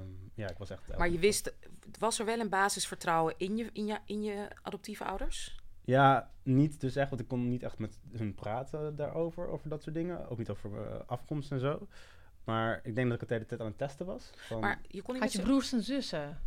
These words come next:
Speaker 1: Ja, oudere zus.
Speaker 3: Oké,
Speaker 1: Eh,
Speaker 3: ook geadop-,
Speaker 1: ook
Speaker 3: geadopteerd?
Speaker 1: geadopteerd,
Speaker 3: Oké.
Speaker 1: maar uit, eh, Utrecht, dus die is
Speaker 3: Ja.
Speaker 1: ook wit.
Speaker 2: Maar en hoe, hoezo kan het niet dat je met je ouders kon praten over je afkomst?
Speaker 1: Ja, weet ik niet echt. Ehm, ja, ook omdat ze zelf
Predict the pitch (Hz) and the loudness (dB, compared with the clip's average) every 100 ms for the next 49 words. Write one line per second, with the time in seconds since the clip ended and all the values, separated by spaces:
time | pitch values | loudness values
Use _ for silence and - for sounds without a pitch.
0 | - 131 104 - - 120 113 - 101 - | 6 8 6 4 0 0 0 -2 -6 -6
1 | - - - 175 - 202 208 233 247 233 | -12 -14 -10 -8 -6 0 0 0 -4 -6
2 | - - 208 220 - 277 - - - 202 | -6 -2 2 2 2 0 0 -2 -2 -2
3 | - 104 101 - 104 - - 92 - - | -2 0 0 -2 -6 -4 -6 -8 -6 -6
4 | - 92 185 - 101 - - - - - | -4 -6 -6 -6 -10 -10 -14 -16 -16 -18
5 | - - - - 226 226 233 254 - - | -16 -16 -16 -4 -2 -2 -2 -4 -4 -6
6 | 247 254 254 240 226 233 226 220 208 196 | -2 -4 -2 -6 -4 -6 -6 -8 -8 -8
7 | 202 - 196 196 - 180 190 190 180 185 | -8 -6 -6 -6 -12 -8 -8 -6 -8 -8
8 | 170 - - 311 - - - - _ - | -10 -10 -12 -12 -12 -16 -20 -20 _ -20
9 | - _ - - - - - - 110 104 | -20 _ -20 -20 -20 -20 -16 -4 -2 0
10 | 92 - - 113 107 113 - 104 - 104 | -4 -10 -16 -6 -4 -4 -10 -16 -14 -10
11 | 101 - - - - - - - - - | -10 -10 -14 -20 -20 -20 -20 -20 -20 -20
12 | - - - 123 117 120 113 - - - | -16 -16 -4 0 2 2 -2 -10 -16 -6
13 | 127 139 170 170 151 120 131 127 - | -4 -2 -2 -4 -2 0 0 -2 -14